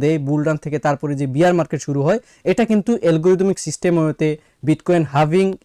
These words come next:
এইসব বিষয়ের উপর কিন্তু চলে। এমনই একটা অ্যালগরিদমিক সিস্টেম যেটা গত দশ বছর যাবত প্লে আউট হয়ে আসছে, এই জিনিসটা আমি দেখতেছি যে একই ভাগে কাজ করতেছে। যেমন বারো জানুয়ারি দুই হাজার পনেরো, এই তারিখ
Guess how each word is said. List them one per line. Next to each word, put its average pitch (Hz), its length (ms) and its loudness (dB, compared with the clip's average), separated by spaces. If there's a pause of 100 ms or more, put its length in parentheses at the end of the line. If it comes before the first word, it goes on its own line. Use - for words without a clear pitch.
(160)
এইসব 175 220 -2 (100)
বিষয়ের 156 320 -4
উপর 156 200 -4
কিন্তু 135 200 -4 (560)
চলে। 139 220 0 (640)
এমনই 277 260 4
একটা 277 160 0
অ্যালগরিদমিক 214 600 2
সিস্টেম 165 340 0 (380)
যেটা 165 260 2 (300)
গত 156 160 -2 (340)
দশ 220 120 2 (100)
বছর 220 200 0 (100)
যাবত 165 300 2
প্লে 165 180 2
আউট 165 200 2
হয়ে 170 200 4
আসছে, - 200 -2 (260)
এই 220 140 4
জিনিসটা 185 340 0 (100)
আমি 170 180 2
দেখতেছি 156 360 -4
যে 160 120 2
একই 214 220 -2
ভাগে 170 280 2
কাজ 143 120 0 (120)
করতেছে। 135 360 -4 (240)
যেমন 147 200 0 (160)
বারো 170 180 4 (100)
জানুয়ারি 180 340 2
দুই 160 120 2
হাজার 156 220 0
পনেরো, 156 280 0 (180)
এই 220 160 4
তারিখ 190 180 2